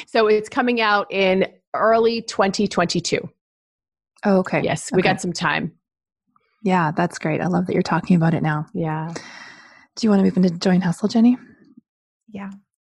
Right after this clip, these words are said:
Speaker 3: So, Eleanor, at the end of every episode, we ask our guests to share something that's bringing them joy in their lives right now and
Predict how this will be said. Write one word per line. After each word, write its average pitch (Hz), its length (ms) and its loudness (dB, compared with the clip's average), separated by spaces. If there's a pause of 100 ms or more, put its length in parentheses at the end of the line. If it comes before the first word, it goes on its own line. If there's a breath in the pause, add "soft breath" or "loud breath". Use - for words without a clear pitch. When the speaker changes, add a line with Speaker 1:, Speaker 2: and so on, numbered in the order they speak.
(380 loud breath)
Speaker 3:
So, 254 240 0
Eleanor, 214 460 2
at - 180 0
the 208 140 2
end 214 220 4
of 214 120 0
every 196 320 -2
episode, 285 560 2
we 233 180 2
ask - 460 -4 (180)
our 185 240 2
guests 190 580 -4
to 214 120 2
share 190 300 0
something 190 340 2
that's 180 180 0
bringing 190 300 2
them 180 180 4
joy 190 440 2
in 226 100 4
their 226 160 2
lives 233 480 0
right 240 180 2
now 262 340 2 (720 soft breath)
and 196 420 2